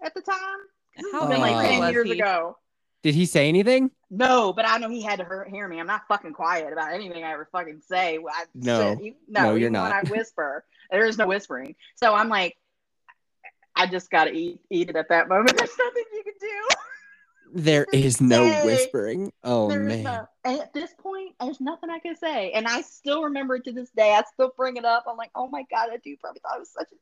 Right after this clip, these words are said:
Speaker 1: dick." <laughs>
Speaker 2: Did you apologize to him or, like, say
Speaker 1: No.
Speaker 2: anything to him? You
Speaker 1: No,
Speaker 2: just,
Speaker 1: because
Speaker 2: like
Speaker 1: it... well, because he could have heard me. He could not have heard me. And it's like, do you make it more awkward or do you just pretend?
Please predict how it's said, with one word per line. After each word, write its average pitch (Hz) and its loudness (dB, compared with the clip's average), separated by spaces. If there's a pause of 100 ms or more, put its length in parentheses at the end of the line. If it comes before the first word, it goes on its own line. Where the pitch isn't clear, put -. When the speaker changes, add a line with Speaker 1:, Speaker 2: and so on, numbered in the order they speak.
Speaker 1:
dick." - 2 (120)
<laughs> - -6
Speaker 2:
Did 294 2
you 427 6
apologize 349 0
to 427 -6
him 381 -4
or, 240 -4
like, 285 -6 (140)
say 740 8
Speaker 1:
No. 719 8
Speaker 2:
anything 370 0 (100)
to 392 -8
him? 392 -8
You 330 -4
Speaker 1:
No, 523 -6
Speaker 2:
just, 494 -6
Speaker 1:
because 262 -2
Speaker 2:
like 226 -4
Speaker 1:
it... - -10 (880)
well, 453 -6
because 415 -8 (100)
he 269 -6
could 262 -2
have 285 -6
heard 339 -6
me. 349 -12
He 311 -10
could 262 -10
not 294 -8
have 285 -10
heard 214 -10
me. 214 -18
And 254 -8
it's 269 -12
like, 262 -2
do 254 -10
you 240 -8
make 214 -8
it 254 -6
more 262 -2
awkward 220 -4 (240)
or 254 -4
do 269 -16
you 262 -12
just 285 -18
pretend? 330 -14